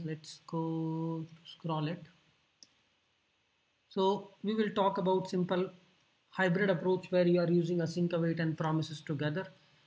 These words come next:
Like here I have written function clown.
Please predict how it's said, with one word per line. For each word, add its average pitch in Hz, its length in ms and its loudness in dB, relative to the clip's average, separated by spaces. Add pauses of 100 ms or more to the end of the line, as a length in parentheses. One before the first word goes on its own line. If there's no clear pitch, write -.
(140)
Like 170 300 2
here 170 280 2
I 156 80 0
have 156 140 0
written 165 560 0 (640)
function 170 640 0 (1900)
clown. 202 380 2